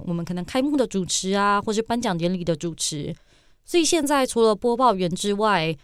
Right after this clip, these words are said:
我也会做一些活动的主持、颁奖的主持，还有婚礼的主持。那这是我自己在口语传播方面。那我其实一开始，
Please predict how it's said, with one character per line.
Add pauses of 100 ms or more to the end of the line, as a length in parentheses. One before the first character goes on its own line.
(300)
我
也
会
做
一
些
活
动
的
主
持、
颁
奖
的
主
持，
还
有
婚
礼
的
主
持。 (480)
那
这
是
我
自
己
在
口
语
传
播
方
面。 (600)
那
我
其
实
一
开
始，